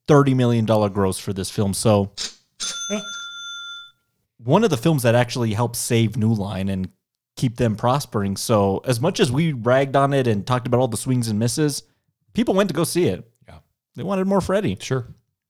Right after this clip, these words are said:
Speaker 1: They didn't get a lot of Freddy <laughs> in this one.
Speaker 2: No.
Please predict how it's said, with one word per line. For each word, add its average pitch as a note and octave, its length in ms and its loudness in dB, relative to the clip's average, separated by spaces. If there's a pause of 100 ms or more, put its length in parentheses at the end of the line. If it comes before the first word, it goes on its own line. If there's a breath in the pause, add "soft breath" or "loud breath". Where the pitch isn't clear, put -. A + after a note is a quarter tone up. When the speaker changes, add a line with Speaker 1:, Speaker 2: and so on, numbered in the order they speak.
(180)
Speaker 1:
They F#2 120 -10
didn't C#3 200 -2
get D3 140 0
a D3+ 40 -2
lot B2+ 220 0
of E3 120 -6
Freddy G2+ 380 0
<laughs> C4 60 -4
in B3 60 4
this - 280 -4
one. F3 260 -2 (280)
Speaker 2:
No. G2+ 140 -6